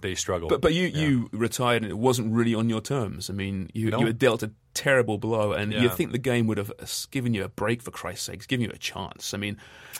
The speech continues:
Speaker 2: I mean,
Speaker 1: You would
Speaker 2: it's, it's been
Speaker 1: think.
Speaker 2: seventeen years now, Craig, but I mean,
Speaker 1: Yeah.
Speaker 2: it's still gotta be pretty painful, I would think, when you, when you look back and actually think about the details of those times.
Speaker 1: Well, sure, but at the other hand, uh, I was just happy that I got through it and, uh, health-wise, and,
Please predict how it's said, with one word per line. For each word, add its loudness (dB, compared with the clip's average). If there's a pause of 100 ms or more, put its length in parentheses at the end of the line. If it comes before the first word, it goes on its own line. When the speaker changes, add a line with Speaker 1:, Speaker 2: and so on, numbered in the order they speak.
(420)
Speaker 2:
I 0
mean, 6
Speaker 1:
You 8
would 8
Speaker 2:
it's, -2
it's 4
been 6
Speaker 1:
think. 8
Speaker 2:
seventeen 6
years 4
now, 2
Craig, 0
but 4
I 2
mean, 2
Speaker 1:
Yeah. -6
Speaker 2:
it's -2
still 2
gotta 0
be -2
pretty -6
painful, -6
I -6
would -8
think, -6
when -4
you, -6
when -2
you -2
look -4
back -2
and -4
actually -6
think -6
about -4
the -8
details -4
of -18
those -4
times. -8
Speaker 1:
Well, 2
sure, 2
but 4
at 0
the 0
other 2
hand, -4
uh, 0
I 0
was 0
just -4
happy 0
that 2
I 0
got 0
through -2
it -2
and, -8
uh, -8
health-wise, -2
and, -6